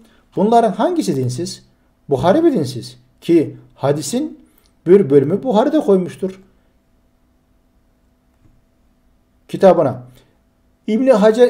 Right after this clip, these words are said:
el-Aksakani mi dinsiz? Suyuti mi dinsiz?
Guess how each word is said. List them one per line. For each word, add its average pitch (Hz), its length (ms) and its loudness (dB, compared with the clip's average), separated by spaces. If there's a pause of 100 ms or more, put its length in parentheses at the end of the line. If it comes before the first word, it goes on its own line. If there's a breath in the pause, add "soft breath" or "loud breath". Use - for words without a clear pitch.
el-Aksakani 220 640 0
mi 277 140 0
dinsiz? 127 480 -4 (180)
Suyuti 143 460 -4
mi 302 140 -2
dinsiz? 202 500 -4